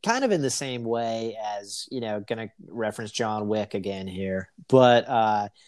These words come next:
you know, they have that, like, Assassin's Club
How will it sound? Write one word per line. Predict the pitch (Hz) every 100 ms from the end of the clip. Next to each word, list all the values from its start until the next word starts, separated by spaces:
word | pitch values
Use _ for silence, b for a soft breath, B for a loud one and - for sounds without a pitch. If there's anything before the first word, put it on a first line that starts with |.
| _
you | 160
know, | 160
they | 143
have | 135 139
that, | 127 113
like, | 117 110
Assassin's | - - 120 113 113 - 113 110 110 - - -
Club | 117 113 113 113